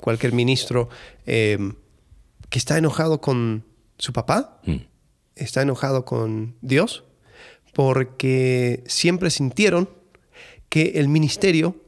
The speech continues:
Speaker 1: estaba en competencia con ellos.
Speaker 2: Sí, que les robó papá, les
Speaker 1: Exacto.
Speaker 2: robó a mamá.
Speaker 1: Entonces, eh, después de adulto y todo, ahí pueden decir lo que quieran. Pero es que no, no estuvieron en esos momentos
Speaker 2: Mm.
Speaker 1: formativos y necesarios. Y creo que, eh, es cierto lo que tú dices.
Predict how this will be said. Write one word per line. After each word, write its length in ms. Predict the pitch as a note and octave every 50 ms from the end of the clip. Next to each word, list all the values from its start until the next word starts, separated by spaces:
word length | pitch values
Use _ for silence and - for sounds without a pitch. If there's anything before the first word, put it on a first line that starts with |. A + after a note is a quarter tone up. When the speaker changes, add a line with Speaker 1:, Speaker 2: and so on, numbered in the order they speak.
| _ _
Speaker 1:
estaba 240 | - - - D#3 D#3+
en 60 | D#3
competencia 560 | - C#3+ C3+ - C#3+ C3 D#3 D3+ D3 - D#3
con 120 | - C#3+ C3
ellos. 280 | A2+ A#2 G#2+ - - -
Speaker 2:
Sí, 220 | - - - - _ _ _ _ _
que 120 | - G2
les 140 | G#2 G2 E2+
robó 280 | E2+ F#2+ G2 A2+ A#2
papá, 220 | G2 G2+ - G#2+ G#2
les 100 | F#2+ - - - _ _ -
Speaker 1:
Exacto. 320 | - - G#2+ G2 F2 F2+
Speaker 2:
robó 120 | G2 G2 G2
a 20 |
mamá. 320 | F#2+ F#2 E2+ D#2 - - - _ _ _ -
Speaker 1:
Entonces, 540 | - D3 C#3+ C#3 E3 D3+ C#3 E3+ E3+ - - - - - - - -
eh, 420 | - C#3+ C3 B2 A2+ - D3 C#3+ - - -
después 440 | B2+ A#2 - - D3 D#3 E3 D#3+ C3+
de 100 | C3 A#2
adulto 520 | A2+ A2+ C3+ C#3+ D3+ D#3 D3+ D3+ - C3+
y 60 | B2+
todo, 360 | A#2+ - C#3 D3 D#3 D#3+ D3+ - - - - -
ahí 140 | - C#3 C#3+
pueden 280 | - D3 C3+ C3 A#2+ A#2
decir 200 | A2+ - C#3 C3
lo 80 | B2
que 120 | - - -
quieran. 320 | - C3 B2 G#2+ G2+ G2+ - - _ _ _ _ _ _ _ _ _ _ -
Pero 140 | - B2
es 60 | A#2+ A#2
que 100 | - B2+
no, 380 | C3+ C#3+ C#3+ C3+ C3+ B2+ A#2+
no 260 | A#2+ - - - D3
estuvieron 460 | D3+ B2+ - C#3 C#3+ D3+ D3 C3 B2+ B2
en 60 | B2
esos 180 | A#2+ A#2+ C3
momentos 420 | B2 B2 B2 B2+ B2+ B2 - A#2 A2+
Speaker 2:
Mm. 140 | G2 D#2 C#2+ -
Speaker 1:
formativos 560 | - C3+ B2+ B2 A2+ - C#3 C#3 C3 B2+ -
y 40 | A2+
necesarios. 640 | A2 A2 G#2+ G#2+ A#2+ B2+ A#2+ A#2 A2 A#2+ - - _ - - - - - - - _ -
Y 140 | - C#3 -
creo 340 | - - D3+ E3 E3+ D#3
que, 500 | - - D#3 D3+ D3+ D3+ - - _ _ _ _ - E4+
eh, 100 | - - - - _ _
es 120 | - D3+
cierto 340 | - - F3+ F3+ - - C3+
lo 100 | A#2+ A#2+
que 100 | - A#2+
tú 120 | A#2 - C#3
dices. 360 | C3+ A#2+ A#2 G#2+ - - -